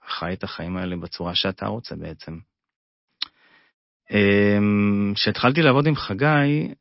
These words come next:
אמ, באמת, אה, נכנסנו ככה יותר, אה, חגי דחף את זה גם יותר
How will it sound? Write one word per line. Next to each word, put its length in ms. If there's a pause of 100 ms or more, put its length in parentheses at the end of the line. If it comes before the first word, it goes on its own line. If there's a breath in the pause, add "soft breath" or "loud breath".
(100)
אמ, 500
באמת, 500
אה, 560 (480)
נכנסנו 600
ככה 260
יותר, 400
אה, 80
חגי 300
דחף 380
את 100
זה 80
גם 180
יותר 380